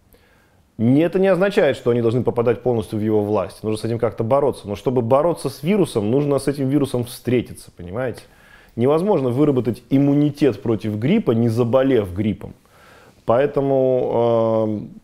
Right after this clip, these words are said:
э, я, м, вижу решение только одно. Нужно пытаться контролировать эту ситуацию как-то, но ни в коем случае не запрещать и не убирать в сторону. Вот, м,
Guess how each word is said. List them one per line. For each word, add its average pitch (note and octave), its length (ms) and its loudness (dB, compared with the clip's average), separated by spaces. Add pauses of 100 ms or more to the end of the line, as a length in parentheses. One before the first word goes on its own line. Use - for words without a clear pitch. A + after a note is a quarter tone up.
э, C3+ 100 -20 (460)
я, D3+ 720 0 (380)
м, B2+ 720 -2
вижу B2+ 1000 2
решение C3 480 0
только B2 380 0
одно. C3 260 0
Нужно B2 400 0 (760)
пытаться C3+ 440 -2
контролировать C#3 680 0
эту C3+ 140 -4
ситуацию G#2 520 -4
как-то, F#2+ 380 -10 (440)
но B2+ 460 0
ни B2+ 80 0
в B2 80 -6
коем D#3 220 2
случае C#3 320 -2
не A#2+ 80 0
запрещать A#2+ 580 -2
и - 120 -12
не A#2 140 0
убирать A2+ 420 0
в - 40 -20
сторону. F#2+ 320 -6
Вот, D#3+ 160 0 (300)
м, C#3+ 60 -8